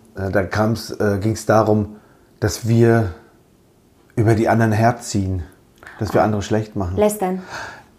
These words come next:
Speaker 1: Aber das ist ja eigentlich nicht so.
Speaker 2: Haben wir ja auch nicht.
Speaker 1: Ich empfinde das auch nicht so.
Speaker 2: Ne?
Speaker 1: Und, ähm,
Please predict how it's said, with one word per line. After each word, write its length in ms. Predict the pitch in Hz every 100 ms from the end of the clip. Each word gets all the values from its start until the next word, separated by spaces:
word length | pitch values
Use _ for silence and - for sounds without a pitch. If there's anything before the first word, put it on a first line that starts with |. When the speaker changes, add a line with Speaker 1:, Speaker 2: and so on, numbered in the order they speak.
| -
Speaker 1:
Aber 180 | - 85
das 180 | 90 87
ist 200 | - -
ja 180 | 147 151
eigentlich 460 | 101 104 92 98 92
nicht 240 | 98 -
so. 300 | 90 87 85
Speaker 2:
Haben 140 | 190
wir 80 | 190
ja 120 | 208
auch 140 | 160 170
nicht. 400 | 185 175 175 - -
Speaker 1:
Ich 140 | 101
empfinde 320 | 101 110 107
das 160 | 92 -
auch 180 | 87 101
nicht 200 | 92 -
so. 180 | 80 - - - _
Speaker 2:
Ne? 300 | 185 180 214 247 -
Speaker 1:
Und, 200 | 135 - - -
ähm, 320 | 127 123 127